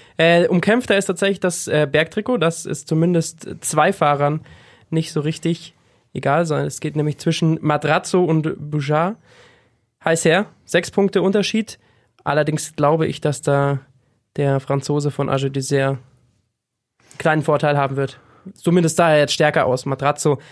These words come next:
hat viele Punkte auch am Anfang dieser, ähm, dieser Vuelta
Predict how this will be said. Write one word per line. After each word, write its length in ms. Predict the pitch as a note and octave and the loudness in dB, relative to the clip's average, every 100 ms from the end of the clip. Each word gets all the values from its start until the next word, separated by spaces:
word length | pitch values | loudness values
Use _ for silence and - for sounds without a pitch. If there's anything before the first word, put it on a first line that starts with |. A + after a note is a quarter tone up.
| - - | -20 -8
hat 380 | D3 - - - - | -8 -6 -10 -12 -4
viele 240 | F3+ E3 | 0 2
Punkte 340 | E3+ E3 D#3+ | 2 2 2
auch 120 | C3 C3+ | 2 0
am 140 | C#3 | 0
Anfang 340 | C3+ C#3 C#3 | -2 0 0
dieser, 380 | C3+ C3 C3+ C3 - _ _ _ _ - | 0 0 2 0 -4 _ _ _ _ -8
ähm, 460 | D3+ C3+ C3+ C3+ B2+ _ _ _ _ _ _ _ _ | -2 0 0 -2 -4 _ _ _ _ _ _ _ _
dieser 220 | - C#3 C#3 | -6 -4 -4
Vuelta 360 | - C#3 C#3 | -4 -4 -6